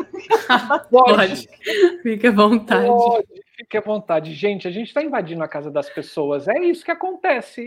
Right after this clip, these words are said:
Speaker 2: Então, <laughs> enquanto a Tissa vai desligar a máquina de lavar,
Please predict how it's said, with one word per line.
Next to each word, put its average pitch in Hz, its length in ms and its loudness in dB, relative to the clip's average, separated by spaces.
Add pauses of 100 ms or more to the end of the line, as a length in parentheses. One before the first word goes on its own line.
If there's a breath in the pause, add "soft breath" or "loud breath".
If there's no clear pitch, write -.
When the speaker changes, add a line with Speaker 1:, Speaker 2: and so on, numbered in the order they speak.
Speaker 2:
Então, 262 440 -4 (320)
<laughs> 202 760 -4
enquanto 269 420 2
a - 20 -8
Tissa 208 300 -4
vai 165 140 -4 (140)
desligar 196 480 -6
a 175 160 0
máquina 202 560 -6
de 190 200 -8
lavar, 170 580 -4